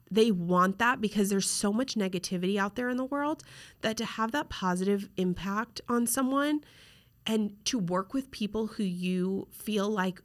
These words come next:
are going to impact you in a positive way that, you know, shine a little brighter in this world, why wouldn't you want to share that light with everyone? Be your real, authentic self because that matters. I do what I do because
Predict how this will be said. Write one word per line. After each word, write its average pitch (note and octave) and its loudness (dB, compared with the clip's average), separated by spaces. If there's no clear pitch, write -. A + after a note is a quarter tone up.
are F#3 0
going F#3 2
to G3 -4
impact F3 -2
you B3+ -4
in A3+ -2
a G#3 -2
positive F3+ -4
way D#3+ -2
that, F3 -2
you - -2
know, F3+ 0
shine F3+ 2
a G#3+ 2
little A#3 2
brighter F#3 2
in C4 6
this D4 2
world, F4 4
why G#3+ 4
wouldn't C4 6
you A3+ 2
want G3 4
to F#3 4
share F3+ 0
that E3 0
light A2+ -2
with F3+ 2
everyone? C3+ -2
Be B3+ 4
your F#4 6
real, G3+ 2
authentic F#3 0
self C3+ -2
because F#3+ 2
that G3 6
matters. - -2
I B3+ 4
do A#3 0
what B3 2
I B3 2
do F3 2
because G3+ 2